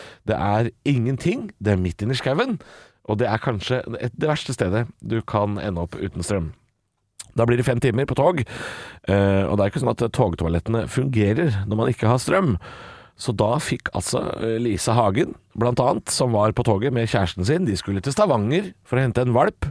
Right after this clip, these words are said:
ikke sant? Høres jo i utgangspunktet ganske koselig ut. Da fikk, eh, Go Ahead ideen om at, eh, "Vi deler ut et toalett, vi, som vi har lagd selv." Det var ei pappeske med ei plastpose.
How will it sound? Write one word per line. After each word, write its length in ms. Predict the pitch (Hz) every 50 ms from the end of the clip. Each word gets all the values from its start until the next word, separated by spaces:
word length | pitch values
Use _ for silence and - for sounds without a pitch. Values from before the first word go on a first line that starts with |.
| - _ -
ikke 120 | 117 120
sant? 240 | 147 160 170 - - -
Høres 220 | 104 110 107 98
jo 80 | 123 123
i 60 | 110
utgangspunktet 480 | - - - 104 85 92 113 113 120
ganske 180 | 123 110 117 110
koselig 280 | - - 113 - 139 -
ut. 140 | - - - - - - - - - - - - -
Da 120 | - 127 143
fikk, 380 | - - 143 - - - - -
eh, 600 | 139 139 135 95 - - - 64 90 90 95 101
Go 220 | 107 110 110 113
Ahead 240 | 113 110 120 117 117
ideen 540 | 123 113 - 117 123 113 107 113 135 135 117
om 100 | 113 117
at, 160 | 117 117 -
eh, 320 | 127 120 120 120 120 117 -
"Vi 180 | - 117 135 147
deler 380 | 147 175 160 127 107 104 117 147
ut 180 | 143 - - - -
et 160 | 135 131 - - 151 131
toalett, 340 | - 147 156 165 180 190 -
vi, 240 | - 208 220 185 131 - - _ _ _ _ _ _
som 160 | - 156 151
vi 80 | 151 147
har 80 | 147 147
lagd 220 | 151 151 165 147
selv." 400 | - - - 160 185 202 185 139 - - - _ _ _ _ _ _ _ _ -
Det 140 | 110 131
var 80 | 131 151 165
ei 40 | 190 - _ _ -
pappeske 840 | - - 143 - - _ - - 170 160 - - - - 180 160 147 - - - - _ - -
med 140 | 135 147
ei 60 | 165 165
plastpose. 1080 | - - 143 135 127 - - - - - - 156 131 - - - - - 156 135